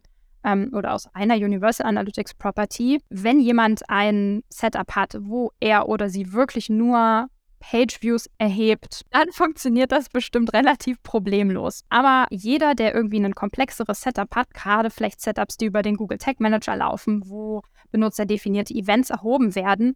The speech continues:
kann Google Analytics ja überhaupt gar nicht wissen, wo kommen die Daten her, wie werden die getrackt,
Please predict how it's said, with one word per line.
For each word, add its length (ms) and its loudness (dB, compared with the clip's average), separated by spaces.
kann 420 4
Google 240 0
Analytics 540 0
ja 120 -2
überhaupt 260 -4
gar 180 0
nicht 220 -2
wissen, 480 0
wo 120 -4
kommen 280 0
die 100 -2
Daten 320 2
her, 300 0
wie 160 -2
werden 180 2
die 60 -4
getrackt, 600 -4